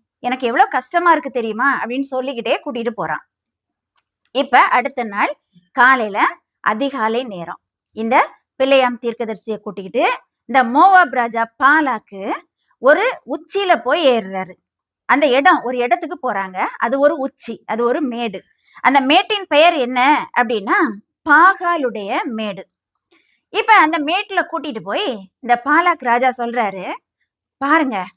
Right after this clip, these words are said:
இந்த இஸ்ரவேல் பாளையம் இறங்கி இருக்கிறத பாருங்க, மொத்த பாளையத்தையும் நீங்க பாருங்க" அப்படின்னு சொல்லி அந்த காட்சிய இந்த பிலேயாம் தீர்க்கதரிசிக்கு காட்டுறாரு. அப்ப இந்த பிலேயாம் தீர்க்கதரிசி என்ன பாக்குறாரு அப்படின்னா, அந்த இஸ்ரவேலின்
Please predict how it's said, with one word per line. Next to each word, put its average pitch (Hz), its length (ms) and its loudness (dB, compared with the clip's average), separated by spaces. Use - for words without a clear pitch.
இந்த 240 240 -6
இஸ்ரவேல் 330 360 -2
பாளையம் 294 460 -2
இறங்கி 269 260 -2
இருக்கிறத 254 300 -6
பாருங்க, 214 460 -4
மொத்த 302 460 0
பாளையத்தையும் 302 760 0
நீங்க 226 280 -10
பாருங்க" 240 520 -2
அப்படின்னு 254 180 -2
சொல்லி 233 640 -4
அந்த 233 320 -4
காட்சிய 254 800 -4
இந்த 294 240 -2
பிலேயாம் 359 520 0
தீர்க்கதரிசிக்கு 254 800 -8
காட்டுறாரு. 156 420 -10
அப்ப - 200 0
இந்த 262 220 -2
பிலேயாம் 320 440 2
தீர்க்கதரிசி 262 920 -6
என்ன 339 280 4
பாக்குறாரு 311 640 2
அப்படின்னா, 254 640 -2
அந்த 269 180 -4
இஸ்ரவேலின் 339 760 -6